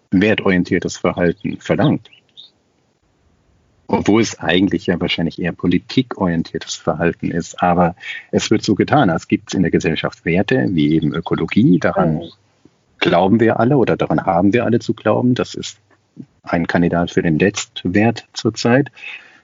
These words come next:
Speaker 1: dass wir alles tun, um, um Gaia, äh,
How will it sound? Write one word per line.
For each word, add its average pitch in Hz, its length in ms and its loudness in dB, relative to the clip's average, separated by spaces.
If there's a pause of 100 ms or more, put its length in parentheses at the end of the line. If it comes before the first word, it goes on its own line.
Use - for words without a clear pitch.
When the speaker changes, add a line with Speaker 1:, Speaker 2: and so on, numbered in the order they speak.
Speaker 1:
dass - 180 -2
wir 87 160 2
alles 90 220 0
tun, 107 260 2
um, 90 300 2
um 90 240 0
Gaia, 95 480 2
äh, 98 380 -4